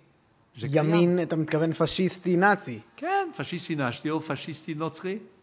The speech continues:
Speaker 2: הבנתי.
Speaker 1: הדוק,
Speaker 2: וואו.
Speaker 1: שאם הם עברוס ישראל, אז, אה, מה אנחנו פה? כל עוד היינו מושפלים, אז אנחנו מעידים בשפלותנו, כן? זה אגוסטינוס ותומאס איש אקווינו.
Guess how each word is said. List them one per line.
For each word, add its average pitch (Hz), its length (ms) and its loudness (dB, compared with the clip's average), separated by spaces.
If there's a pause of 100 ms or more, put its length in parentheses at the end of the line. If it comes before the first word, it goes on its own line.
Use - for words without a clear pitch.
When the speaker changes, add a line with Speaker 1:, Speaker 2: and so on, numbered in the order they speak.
Speaker 2:
הבנתי. 117 540 -8
Speaker 1:
הדוק, 160 300 -2
Speaker 2:
וואו. - 720 -14
Speaker 1:
שאם 180 240 2
הם 151 160 2
עברוס 139 440 0
ישראל, 123 520 -2 (920)
אז, 113 220 -6
אה, 120 120 -4
מה 123 180 0
אנחנו 143 380 -4
פה? 117 140 -8 (240)
כל 233 180 4
עוד 180 140 4
היינו 156 320 2
מושפלים, 147 680 0 (640)
אז 127 160 -4
אנחנו 147 280 -2
מעידים 151 560 0
בשפלותנו, 143 920 -4
כן? 170 240 -4
זה 131 280 0
אגוסטינוס 151 800 -4
ותומאס 131 600 -4
איש 139 140 -8
אקווינו. 175 500 -2